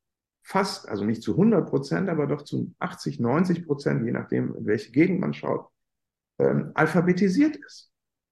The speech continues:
Ja, das hat etwas mit der Bedeutung der, der Schrift, äh, mit der Bedeutung der Torah, des, des Interpretierens der Torah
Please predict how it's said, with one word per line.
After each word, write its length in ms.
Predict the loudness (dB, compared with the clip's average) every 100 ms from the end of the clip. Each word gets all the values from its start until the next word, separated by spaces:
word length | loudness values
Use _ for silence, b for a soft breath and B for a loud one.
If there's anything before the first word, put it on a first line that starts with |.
| _
Ja, 180 | -8 -4
das 180 | -4 -2
hat 140 | -2
etwas 300 | -2 -2 2
mit 160 | 2 4
der 120 | 2
Bedeutung 720 | 2 0 2 4 2 0 -6 _ _ _ -2
der, 300 | 2 4 2
der 160 | 0 -2
Schrift, 640 | 2 4 4 4 -14 -8
äh, 400 | 2 2 4 0 -6 b b
mit 140 | -4 2
der 80 | 2
Bedeutung 420 | 4 4 4 0
der 140 | 0
Torah, 580 | 0 0 4 2 2 2
des, 460 | 0 -4 -4 -10 -12
des 200 | -10 -8
Interpretierens 800 | -8 -4 -4 -4 0 2 2 2
der 160 | 0
Torah 600 | 2 0 2 0 0 -4